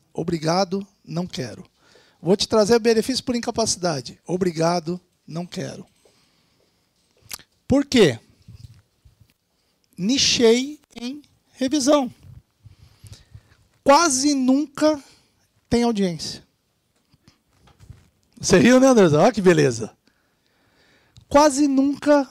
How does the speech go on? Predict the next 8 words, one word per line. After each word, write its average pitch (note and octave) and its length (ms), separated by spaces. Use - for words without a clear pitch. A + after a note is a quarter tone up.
vou C4+ 400
ao C4+ 100
I C4 120
N C4 140
S C4+ 220
S. - 480
E C4 160
mais, F#3 840